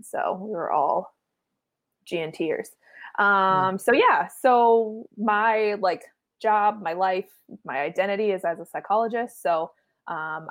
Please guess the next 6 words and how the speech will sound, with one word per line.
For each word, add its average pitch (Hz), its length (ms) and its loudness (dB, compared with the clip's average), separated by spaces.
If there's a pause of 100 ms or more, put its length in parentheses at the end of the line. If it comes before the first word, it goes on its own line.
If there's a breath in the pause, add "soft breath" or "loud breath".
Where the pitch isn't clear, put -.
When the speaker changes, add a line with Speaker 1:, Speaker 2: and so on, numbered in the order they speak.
Speaker 1:
I 185 120 0
am 175 280 -2
a 170 200 -2
licensed 165 920 -6 (200)
psychologist, 311 840 2 (120)
uh, 165 280 -6